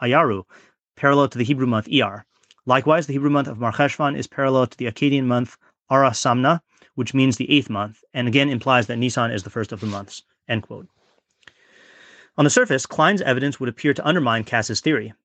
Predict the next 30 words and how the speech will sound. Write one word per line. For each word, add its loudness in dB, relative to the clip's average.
Cass 0
characterizes 2
the -4
Jewish 0
calendar 0
as 2
a, 2
quote, -2
"seemingly 2
unprecedented -2
innovation, -2
a 0
radical 2
departure 0
from," -6
end -4
quote, -10
"a 0
radical 4
departure 0
from -6
the -6
other 2
calendrical -4
systems -2
which -6
prevailed 2
at -2
the -8
time." -8